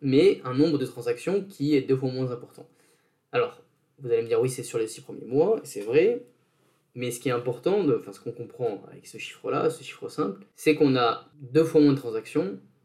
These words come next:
pour un montant qui, qui augmente, donc des, des transactions qui en moyenne sont deux fois plus chères. Et justement la question, ça, et c'est forcément des rachats, pardon, que vous allez, que vous avez, dont vous avez entendu parler,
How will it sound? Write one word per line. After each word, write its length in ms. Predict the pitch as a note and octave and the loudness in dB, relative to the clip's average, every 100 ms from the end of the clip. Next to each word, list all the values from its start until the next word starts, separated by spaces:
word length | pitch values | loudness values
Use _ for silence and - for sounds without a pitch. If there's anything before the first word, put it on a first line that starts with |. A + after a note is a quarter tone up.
| _ _ _ _ _ _ - | _ _ _ _ _ _ -8
pour 180 | B2 | -4
un 40 | A#2+ | 0
montant 280 | A#2 A#2 C3 | 0 -2 -6
qui, 120 | G#2 F2+ G2 | -8 -8 -12
qui 240 | - A2 G2+ | -18 -8 -6
augmente, 360 | G2+ A#2+ D#3+ | -4 -4 -4
donc 300 | B2+ C3 C#3+ | -2 -2 -2
des, 480 | B2 G#2 - - - | -4 -6 -6 -10 -14
des 100 | - | -18
transactions 540 | A2 - F#2+ - D3 D3+ | -20 -16 -16 -4 -2 -2
qui 180 | - B2+ | -4 -12
en 100 | A2+ | -10
moyenne 400 | G2 - C3+ C#3+ | -10 -2 -2 -2
sont 220 | C3+ C3 | -2 -2
deux 120 | B2 | -4
fois 160 | A2+ C3 | -8 -14
plus 140 | - | -16
chères. 280 | - - _ - | -20 -20 _ -14
Et 80 | |
justement 300 | A2 - G3 | -4 2 4
la 100 | D3+ | 4
question, 480 | A#2+ - A#2+ - F#3 | 2 -2 -8 -4 -2
ça, 160 | F#3+ D#3+ - | -2 -4 -6
et 140 | - A#2 | -8 -14
c'est 280 | A#2 C3+ C3 | -6 -4 -2
forcément 360 | D3 C3+ D#3 D3 | -4 0 4 4
des 120 | C3+ | 4
rachats, 300 | B2 - D3 | 2 0 -2
pardon, 420 | A#2+ A#2 C3 A#2 - | 0 -2 -2 -4 -6
que 80 | G#2 | -10
vous 260 | G2+ A2 | -8 -6
allez, 400 | G#2+ G#2+ G2+ G2 - - - | -6 -6 -6 -10 -14 -18 -20
que 60 | |
vous 220 | G#2+ G2+ G#2 | -20 -14 -12
avez, 420 | F#2+ F2+ - - _ _ _ | -10 -12 -16 -20 _ _ _
dont 60 | A2+ | -10
vous 120 | G#2+ | -4
avez 160 | A2+ A2 | -4 -4
entendu 240 | A2 A2+ | -8 -8
parler, 420 | C3 C#3+ E3+ - | 2 4 4 2